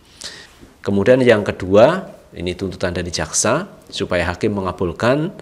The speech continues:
agar Habib Rizik dan kawan-kawan tidak boleh mengikuti atau masuk menjadi kepengurusan sebuah ormas, sebuah organisasi.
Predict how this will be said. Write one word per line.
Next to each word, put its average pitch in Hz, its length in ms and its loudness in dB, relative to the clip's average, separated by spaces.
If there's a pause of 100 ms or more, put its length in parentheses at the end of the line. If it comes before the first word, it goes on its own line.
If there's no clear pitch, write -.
(360)
agar 101 320 0
Habib 95 240 0
Rizik 156 320 6
dan 85 160 -2
kawan-kawan 92 720 -2
tidak 98 320 -4
boleh 107 320 0
mengikuti 95 880 -4 (240)
atau 90 320 -4
masuk 90 720 -2
menjadi 95 320 -2
kepengurusan 117 640 -2
sebuah 92 320 -6
ormas, 101 480 -6
sebuah - 480 -4
organisasi. 85 640 -8